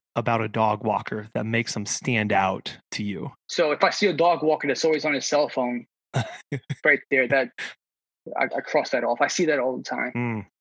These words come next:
Speaker 2: A dog walker who has control of his dogs, if he's walking multiple dogs and he has control of them, they're not yanking him on the, on the leash, that's a good dog walker.
Speaker 1: Hmm.
Speaker 2: A dog walker who actually, uh, you know, I, I watch them. If they're, if they're waiting to cross the street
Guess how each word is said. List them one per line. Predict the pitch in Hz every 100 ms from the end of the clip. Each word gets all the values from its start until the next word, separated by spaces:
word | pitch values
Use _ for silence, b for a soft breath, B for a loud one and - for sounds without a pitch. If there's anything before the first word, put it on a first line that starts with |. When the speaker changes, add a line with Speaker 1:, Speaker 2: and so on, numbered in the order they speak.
| -
Speaker 2:
A | 165
dog | 160 180 160
walker | 180 170 -
who | - 165
has | 165 -
control | 131 - 165 175
of |
his | 170 156
dogs, | 156 143 131 165 - - -
if | 143
he's | 135 143
walking | 156 160 151
multiple | 147 151 151 147
dogs | 143 143 147 -
and | 123
he |
has | 143 -
control | 120 - 127 135
of |
them, | 135 131
they're | 120
not | 127 123
yanking | 131 131 131
him | 127
on | 123
the, | 117 120 120 -
on | 123
the | 117
leash, | 117 127 143 - - _ _ -
that's | 120
a | -
good | 240
dog | 117 - -
walker. | - - 143 -
Speaker 1:
Hmm. | - - _ _ _ -
Speaker 2:
A | 135
dog | 151 143
walker | 156 151 - 139
who | 160 131 131
actually, | 139 - 156 143 131
uh, | 123 - -
you | 170
know, | 123 120 - _ -
I, | - 170
I |
watch | 165 202 196 -
them. | 107
If | -
they're, | 151 131
if | 143 135
they're | 175 180
waiting | 165 170 143
to | 135
cross | 160 151
the | 143
street | - 147 147